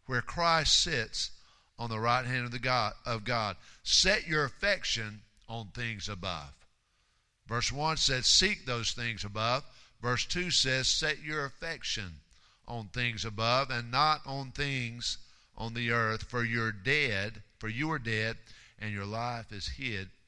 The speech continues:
with Christ in God." So you see, if you notice there,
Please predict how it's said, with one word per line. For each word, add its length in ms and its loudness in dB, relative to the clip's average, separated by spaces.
with 240 -6
Christ 640 -4
in 240 -8
God." 380 -6
So 160 -6
you 140 -4
see, 440 4
if 120 -12
you 80 -2
notice 460 0
there, 420 0